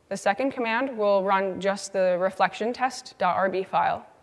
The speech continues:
in Active Record using S Q Lite. And the third one will run the same reflection, reflection test file,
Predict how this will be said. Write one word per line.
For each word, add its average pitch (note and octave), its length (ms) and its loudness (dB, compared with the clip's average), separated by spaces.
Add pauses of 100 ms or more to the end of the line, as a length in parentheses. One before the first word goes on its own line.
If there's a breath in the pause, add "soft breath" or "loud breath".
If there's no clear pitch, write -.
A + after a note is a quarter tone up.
(400 soft breath)
in F#3 180 0
Active F3+ 400 -2
Record F3+ 380 -4 (260)
using F3 220 -4
S E3 100 -10
Q E3+ 140 -4
Lite. E3 320 -2 (560 soft breath)
And G#3 180 0
the G3+ 60 0
third C#4 380 0
one F3+ 360 -2
will F#3 140 0
run F#3+ 160 2
the F3+ 80 0
same G#3+ 380 -2 (180)
reflection, G3+ 600 -2 (800)
reflection G3+ 420 0
test F3 400 -4
file, D#3+ 380 0